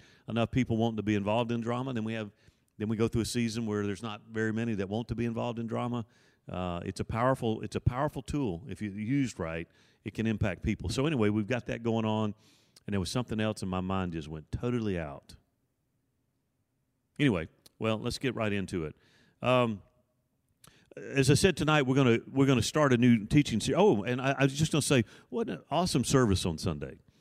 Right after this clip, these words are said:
Listen, I, I, I don't know about you, but that kinda, uh, again, all week long, I just, you know, I've received wonderful co-, uh, messages and, and just, uh, listen, Holy Spirit's moving. If, if we just wanna jump into what He's doing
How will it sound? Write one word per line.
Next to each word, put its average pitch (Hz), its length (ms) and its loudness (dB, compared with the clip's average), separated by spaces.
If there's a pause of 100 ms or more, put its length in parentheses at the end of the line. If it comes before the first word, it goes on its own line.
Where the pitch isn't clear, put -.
(460)
Listen, 131 280 2
I, 151 100 4
I, 139 320 0
I - 20 0
don't 175 120 4
know 170 60 6
about 135 200 2
you, 127 160 6
but 196 140 4
that 117 100 2
kinda, 156 320 2 (340)
uh, 127 180 -6
again, 131 280 2
all 143 220 4
week 156 200 4
long, 123 240 -2
I 104 80 -2
just, 107 340 -4
you 120 200 -6
know, 110 80 2
I've 101 140 0
received 110 400 -2 (200)
wonderful 127 480 -2
co-, - 120 -10
uh, 98 440 -4
messages 110 1080 -2
and, 85 160 -6 (360)
and 101 120 -8
just, 101 280 -2
uh, 95 200 0
listen, 110 260 -6
Holy 151 220 2
Spirit's 127 360 0
moving. 113 340 2
If, 87 200 -6
if 104 220 -6
we 113 200 -4
just 165 200 -4
wanna 123 240 0 (300)
jump 123 300 -2
into 123 200 0
what 110 160 -2
He's 101 200 0
doing 95 460 2